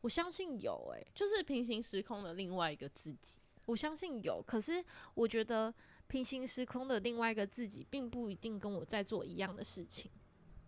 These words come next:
Speaker 2: 我觉得应该是，
Speaker 1: 就是
Speaker 2: 因为我觉得会有一个平行时空的概念，可能就是在我们的其中人生的，有可能就是我们人-，人生当中的其中一个选择不一样，而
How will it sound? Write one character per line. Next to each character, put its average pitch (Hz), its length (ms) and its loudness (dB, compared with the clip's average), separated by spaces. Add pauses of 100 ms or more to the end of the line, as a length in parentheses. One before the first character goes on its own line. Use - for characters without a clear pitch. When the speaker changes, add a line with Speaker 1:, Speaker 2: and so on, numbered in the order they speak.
(400)
Speaker 2:
我 220 140 2
觉 349 100 6
得 370 260 8
应 233 80 2
该 220 180 6
是， 233 220 -2
Speaker 1:
就 - 60 -2
是 - 40 2
Speaker 2:
因 - 0 -
为 440 160 4
我 302 140 4
觉 214 120 2
得 240 80 4
会 381 160 2
有 226 160 6
一 170 60 0
个 190 260 4 (280)
平 226 220 2
行 226 220 0
时 214 220 -4
空 240 180 2
的 220 80 4
概 202 260 6
念， 202 200 0
可 190 140 -2
能 160 120 0
就 180 120 -2
是 226 120 4
在 226 200 6
我 175 60 0
们 156 260 -4
的 156 280 0 (200)
其 - 180 -2
中 220 320 2
人 185 180 6
生 196 320 0
的， 165 460 4 (640)
有 247 120 10
可 330 140 8
能 226 100 8
就 247 140 0
是 285 80 2
我 254 60 6
们 180 260 2
人-， - 240 0
人 202 180 6
生 226 220 4
当 214 180 4
中 202 140 2
的 190 100 4
其 180 200 -2
中 185 180 2
一 - 20 -2
个 160 140 4
选 156 240 0
择 151 160 0
不 196 300 2
一 156 120 -2
样， 180 160 8 (500)
而 196 260 6